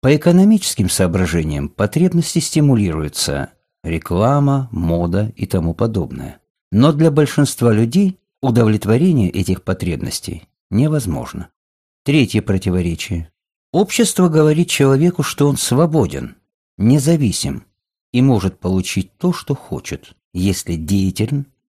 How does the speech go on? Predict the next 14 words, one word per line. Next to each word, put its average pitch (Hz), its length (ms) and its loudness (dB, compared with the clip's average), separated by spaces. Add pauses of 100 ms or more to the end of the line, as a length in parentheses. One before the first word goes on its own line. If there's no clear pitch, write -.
и 135 260 -6
энергичен. - 600 -4 (380)
В 110 120 0
действительности 180 920 2
эти 151 280 0
возможности 160 720 2
ограничены. 123 1000 0 (460)
Выясняется, 175 640 2
что 151 420 2
не 123 160 4
выбирают 156 600 2
не 180 100 4
только 117 420 0
родителей. 120 680 -4